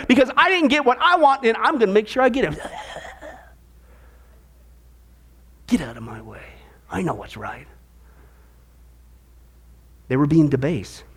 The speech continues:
They were despising the church of God. They were treating each other horribly, just like the world. And apparently they had such a casual attitude towards sin that, listen, they were actually sinning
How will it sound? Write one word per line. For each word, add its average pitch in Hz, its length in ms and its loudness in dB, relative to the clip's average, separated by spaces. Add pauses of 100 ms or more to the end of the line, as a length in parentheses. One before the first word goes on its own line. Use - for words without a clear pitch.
(500)
They 156 100 4
were 151 100 2
despising 196 600 0
the 156 60 0
church 175 280 -2
of 143 80 -10
God. 160 260 0
They 156 60 0
were 127 140 0
treating 202 420 -2
each 160 320 -6
other 214 400 -4 (160)
horribly, - 720 -8 (100)
just - 460 -8
like 233 140 -10 (160)
the 269 60 -10
world. 254 500 -10 (2000)
And 190 100 4
apparently 269 300 4
they 220 80 8
had 220 160 2
such 226 180 2
a 165 60 2
casual 220 340 2
attitude 202 400 2
towards 202 240 2
sin 240 260 4
that, 196 140 2
listen, 214 300 4
they 233 120 6
were 247 60 4
actually 247 360 2
sinning 285 640 0